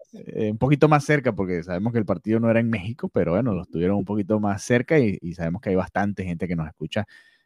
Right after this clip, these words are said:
Speaker 2: desde México, así que bueno, eh, un abrazo, un placer. Ojalá se pueda hacer como se hizo con las chicas, ¿no? Un amistoso allá, ¿no? En México como tal, en,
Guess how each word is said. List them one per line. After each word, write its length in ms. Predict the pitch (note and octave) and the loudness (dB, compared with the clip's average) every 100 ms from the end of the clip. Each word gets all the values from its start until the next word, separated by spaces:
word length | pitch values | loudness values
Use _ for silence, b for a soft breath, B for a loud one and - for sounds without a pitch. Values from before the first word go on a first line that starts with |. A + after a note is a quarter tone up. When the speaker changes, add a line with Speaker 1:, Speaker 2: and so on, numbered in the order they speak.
| _ | _
Speaker 2:
desde 360 | - G2 - F#2 | -2 -2 2 2
México, 400 | G#2 - - G#2 | 2 -2 -2 -2
así 180 | - D#2+ | 0 -4
que 120 | F2+ | -4
bueno, 260 | D#2 C#2+ B B B B B | -2 -6 B B B B B
eh, 180 | - F2+ | -8 -4
un 160 | F2+ G#2 | 0 2
abrazo, 380 | G#2 G#2+ A#2+ G#2 | 4 4 4 0
un 80 | |
placer. 380 | F2 G#2+ G2+ C#3 | 0 0 4 4
Ojalá 280 | B2+ C3+ C#3 | 6 6 6
se 140 | - | 4
pueda 180 | C3+ C#3+ | 4 4
hacer 260 | C#3 C#3 C3+ | 4 2 0
como 240 | D3 C3 | 0 0
se 160 | A2+ G2+ | 0 -2
hizo 200 | G2+ B2+ | -2 -2
con 100 | A#2 | -2
las 100 | G#2+ | 0
chicas, 460 | - - D3+ - | -2 0 -2 -2
¿no? 140 | A2+ C#3 | -2 -2
Un 100 | A#2+ | -2
amistoso 480 | B2 - B2 - A#2+ | -4 0 0 2 2
allá, 260 | A#2+ B2+ | 4 4
¿no? 200 | A#2+ C3 | 4 2
En 80 | A2+ | 2
México 360 | A2+ A#2+ A#2+ A2 | 0 -2 -2 -4
como 200 | G2+ F#2 | -2 2
tal, 160 | A#2 | 2
en, 240 | G2+ F2 | 2 -4